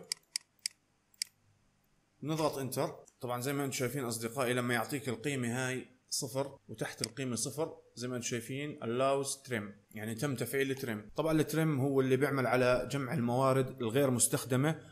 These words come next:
وبساعد في تحسين وتخفيف ذاكرة الجهاز. الآن خلينا نجرب كيف صار أداء ال اس اس دي وسرعة النقل بين البارتيشنات. طيب، نتوجه على أي ملف عندك، يعني خلينا نحكي هذا الملف حجمه اثنين جيجا،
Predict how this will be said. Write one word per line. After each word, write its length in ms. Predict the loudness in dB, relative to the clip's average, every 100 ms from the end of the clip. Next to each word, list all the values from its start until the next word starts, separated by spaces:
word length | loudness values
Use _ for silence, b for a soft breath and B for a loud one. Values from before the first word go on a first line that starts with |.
| B
وبساعد 500 | -2 0 4 4 4
في 160 | 2 0
تحسين 560 | 0 0 0 0 -2 -2
وتخفيف 500 | -4 -4 -2 -2 2
ذاكرة 360 | 0 0 -4 -4
الجهاز. 540 | -4 -4 -4 -6 -8 -2
الآن 240 | 2 4
خلينا 300 | 6 6 6
نجرب 300 | 4 4 2
كيف 240 | 2 0 2
صار 360 | 4 4 4
أداء 320 | 4 6 4
ال 100 | 2
اس 180 | 0 0
اس 120 | 0
دي 420 | -2 0 0 -2 -4
وسرعة 360 | -2 0 -2 -2
النقل 380 | -2 -2 -2 0
بين 220 | 0 0
البارتيشنات. 800 | 0 -2 -2 -6 -2 -2 -2 -8 -10 -12 -10
طيب، 220 | -8 -8 -8
نتوجه 420 | -8 -8 -8 -8
على 360 | -4 -2 -2 -2 -6 -10 -8 -6
أي 120 | -6
ملف 380 | -4 -4 -6 -8
عندك، 360 | -8 -10 -8 -12 _ _ _ _ _ -12
يعني 180 | -10 -10
خلينا 300 | -10 -10 -10
نحكي 320 | -14 -10 -6
هذا 140 | -6
الملف 380 | -6 -8 -8 -8
حجمه 300 | -10 -10 -12
اثنين 340 | -12 -10 -10
جيجا، 420 | -8 -6 -6 -10